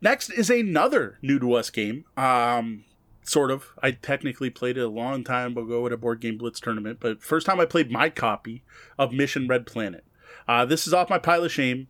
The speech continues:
This is one I've been trying to get to the table for a long time, mainly to show off to Deanna. We've mentioned this one on the show. Anytime we talk about area control or area majority, I bring this game up.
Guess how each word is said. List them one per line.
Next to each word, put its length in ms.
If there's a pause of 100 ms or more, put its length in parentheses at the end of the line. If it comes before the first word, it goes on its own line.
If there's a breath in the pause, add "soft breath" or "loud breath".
(300 soft breath)
This 180
is 120
one 200
I've 220
been 120
trying 240
to 60
get 120
to 80
the 60
table 300
for 140
a 60
long 300
time, 440
mainly 360
to 100
show 380
off 280
to 140
Deanna. 480 (400 loud breath)
We've 160
mentioned 400
this 160
one 120
on 260
the 80
show. 380
Anytime 580
we 80
talk 260
about 240
area 300
control 280
or 80
area 240
majority, 540
I 60
bring 240
this 160
game 220
up. 180